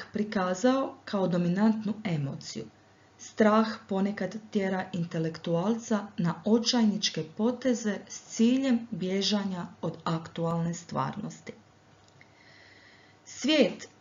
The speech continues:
koji je Marinković u ulomku prikazao iz perspektive dvaju likova, prikazan je na način da je moderni intelektualac svjestan da postoji zato što se boji potpunoga kaosa, rata,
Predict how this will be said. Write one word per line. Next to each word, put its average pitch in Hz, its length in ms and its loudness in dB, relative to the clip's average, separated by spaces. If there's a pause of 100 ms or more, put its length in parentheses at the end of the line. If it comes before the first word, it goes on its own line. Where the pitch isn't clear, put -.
koji 190 240 0
je 185 80 -2
Marinković 190 760 2
u 175 140 -6
ulomku 226 460 0
prikazao 180 880 -2
iz - 180 -6
perspektive 202 680 0
dvaju 185 360 -2
likova, 220 640 0 (360)
prikazan 240 600 4
je 190 100 2
na 170 120 0
način 214 680 2 (180)
da 180 140 2
je 180 80 2
moderni 185 640 4
intelektualac 190 1080 -2
svjestan 202 680 0 (200)
da 180 180 -2
postoji 226 640 2
zato 220 420 0
što 180 200 -6
se - 180 -8
boji 208 400 2 (280)
potpunoga 160 720 -4
kaosa, 214 640 0 (240)
rata, 170 540 -4